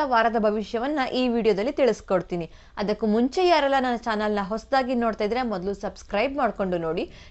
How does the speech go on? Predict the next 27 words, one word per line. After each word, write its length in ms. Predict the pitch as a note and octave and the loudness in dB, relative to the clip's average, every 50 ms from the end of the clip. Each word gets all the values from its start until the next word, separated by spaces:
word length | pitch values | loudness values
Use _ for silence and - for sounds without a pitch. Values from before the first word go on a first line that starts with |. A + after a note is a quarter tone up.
| - | -6
ನೀವು 180 | C4+ C#4+ D4 D4 | -2 0 0 0
ಸಬ್ಸ್ಕ್ರೈಬ್ 520 | - - C#4+ C#4+ - - - F4 F#4+ F#4+ | 0 0 -2 -2 -4 -2 0 0 2 2
ಮಾಡ್ಕೊಳ್ಳೋದ್ರಿಂದ 680 | F4+ E4+ C#4+ C#4+ C#4+ C#4 B3+ B3+ B3 D4+ E4+ D#4 C#4 C4+ B3 | 2 2 0 2 2 2 2 2 0 0 -2 0 0 0 0
ನಾನು 180 | A#3+ A#3 A#3 | 2 0 -2
ನೆಕ್ಸ್ಟ್ 320 | A3+ A3+ C4+ C#4 - - F#3+ | -2 -2 -4 -6 -4 0 0
ಅಪ್ಲೋಡ್ 380 | G#3 G#3+ - A#3+ B3+ C4 A#3+ | 0 0 2 2 2 2 4
ಮಾಡುವಂತಹ 500 | A#3 A#3+ A3+ A3 A3+ A3 G#3 G#3 A3 G#3+ A3 G3+ | 2 2 2 2 2 2 0 -2 -2 -2 -2 0
ವಿಡಿಯೋ 300 | G3 G#3 G3 G3 G#3 G3 | 0 0 2 2 2 2
ನೋಟಿಫಿಕೇಶನ್ 680 | G3 A3 C4 - D#4 - D4 C#4 - B3+ A3+ C4 A#3 | 2 -2 -2 -4 -4 -6 -4 0 0 0 0 0 -2
ನಿಮ್ಗೆ 260 | G#3 F#3+ F3+ F3+ F3+ | -2 -2 0 -2 -2
ಸಿಗುತ್ತೆ. 400 | F#3 - F3+ E3+ E3 E3+ - C3+ - - - - - - - | -2 -2 -2 -2 -2 -2 -4 -6 -6 -8 -14 -20 -16 -4 -2
ಹಾಗೆ 180 | A3 G#3 G#3 | 0 2 2
ವಿಡಿಯೋನೆಲ್ಲೂ 480 | G#3 G3+ G#3 G#3 G#3 G3+ G3 F#3+ G3 G3 | 2 2 2 2 2 2 2 0 -2 -4
ಸ್ಕಿಪ್ 380 | G3 - - D4 A4 - - G#4+ | -4 0 2 2 2 2 2 2
ಮಾಡದೆ 240 | F4 B3+ A#3 A#3+ | 4 4 6 4
ನೋಡೋದ್ರಿಂದ 480 | A3+ A3 A3 G#3 G3+ G3+ B3+ D4+ D4 C4+ B3 | 4 4 2 2 2 2 2 2 2 2 2
ಮಾಹಿತಿ 420 | A3+ G#3 F#3+ F#3+ G#3 G#3+ A3+ - B3 | 4 4 2 2 2 -2 -4 -4 -2
ಸಂಪೂರ್ಣವಾಗಿ 760 | - A#3 G3 F3+ F#3+ A#3 B3 A#3+ A3+ G3 E3 D#3+ G3 C4+ | -2 -2 -2 0 2 2 2 4 2 0 0 0 4 6
ಅರ್ಥ 260 | F4 D#4 A#3 - - G#3 | 6 6 6 6 4 4
ಆಗುತ್ತೆ. 480 | F#3+ F3+ D#3+ F3 - - E3 D#3+ - - - - - - - | 4 4 2 0 0 0 -2 -2 -2 -8 -16 -20 -18 -2 0
ಸಬ್ಸ್ಕ್ರೈಬ್ 460 | A#3 A3 - - - A3 G#3 G3+ F#3+ | 0 0 0 -4 2 2 2 4 4
ಮಾಡ್ಕೊಂಡಿದ್ದೀರಾ 680 | G3+ G#3 B3+ F4 - G#4+ G#4+ F#4 F#4+ B3 C#4+ C4+ B3+ | 2 2 0 0 0 0 0 2 2 2 4 4 4
ಅಂತ 160 | A#3 A3+ G#3+ A#3 G#3 | 2 2 2 0 0
ಭಾವಿಸ್ತಾ 480 | G3+ G3+ A3 A3 A3+ A3 - - A#3 | 0 0 0 0 0 -2 0 2 2
ವಿಡಿಯೋನ 340 | G#3+ G3+ G#3 F#3+ G#3 G3 F#3+ F#3+ | 4 4 2 2 2 0 0 -2
ಶುರು 300 | F#3 - A3 A#3+ D4 D#4+ | -2 0 2 2 2 2
ಮಾಡೋಣ. 280 | D4 A3+ F#3 F3+ F3 | 2 2 2 2 2